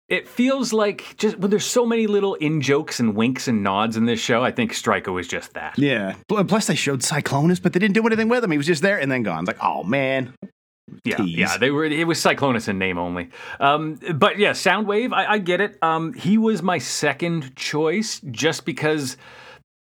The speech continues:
Speaker 1: well, we'll get to my first choice, but he was, I, I mean, I agree with you. There was nothing I liked about this Soundwave.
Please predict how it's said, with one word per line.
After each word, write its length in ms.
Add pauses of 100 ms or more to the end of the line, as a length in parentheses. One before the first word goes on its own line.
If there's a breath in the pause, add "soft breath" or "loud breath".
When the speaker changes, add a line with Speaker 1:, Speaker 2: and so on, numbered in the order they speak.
(280)
Speaker 1:
well, 260
we'll 160
get 120
to 60
my 140
first 260
choice, 200 (320 loud breath)
but 280
he 380
was, 380
I, 200
I 80
mean, 160
I 60
agree 180
with 100
you. 80
There 100
was 140
nothing 340
I 60
liked 260
about 220
this 160
Soundwave. 400